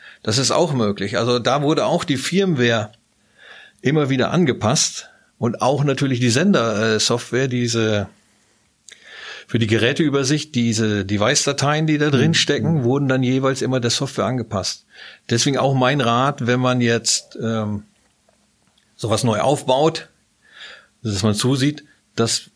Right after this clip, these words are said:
Speaker 1: im Moment des Aufbaus erstmal alles aktuell ist. Zur Not einfach mal kontrollieren, gibt's eine neue Software bei dem Empfänger oder nicht?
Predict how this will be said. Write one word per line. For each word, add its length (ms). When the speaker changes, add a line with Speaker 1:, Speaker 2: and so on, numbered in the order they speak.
Speaker 1:
im 320
Moment 340
des 140
Aufbaus 500
erstmal 280
alles 260
aktuell 420
ist. 380
Zur 160
Not 240
einfach 240
mal 140
kontrollieren, 800
gibt's 260
eine 120
neue 240
Software 340
bei 120
dem 120
Empfänger 400
oder 180
nicht? 240